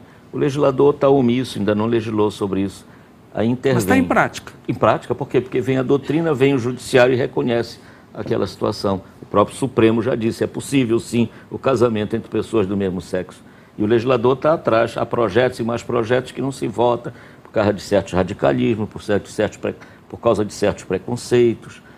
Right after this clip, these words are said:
Speaker 1: posições religiosas que são respeitáveis, mas não deviam estar no jogo. Devíamos pensar no que acha o povo e não no que acha a minha religião.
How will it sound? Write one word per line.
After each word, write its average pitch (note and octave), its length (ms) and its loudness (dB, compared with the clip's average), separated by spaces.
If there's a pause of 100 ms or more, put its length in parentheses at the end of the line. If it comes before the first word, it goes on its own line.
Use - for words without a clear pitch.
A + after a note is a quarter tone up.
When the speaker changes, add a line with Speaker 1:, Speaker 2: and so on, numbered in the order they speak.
(260)
Speaker 1:
posições F#2 480 0
religiosas G#2 680 2
que A#3+ 100 -14
são - 160 -8
respeitáveis, A#2 760 0 (280)
mas E3 120 -8
não F#3+ 80 -4
deviam B2+ 240 -2
estar A2+ 240 0
no A2 100 0
jogo. G2 400 -2 (440)
Devíamos B2 300 -6
pensar B2+ 420 0
no B2 100 0
que A#2+ 140 0
acha B2 260 0
o - 20 -2
povo B2 400 4
e G2+ 60 0
não A#2 160 -4
no B2 80 -4
que A#2 140 -4
acha A2+ 240 -2
a - 20 -4
minha G#2+ 200 -2
religião. F#2 520 -4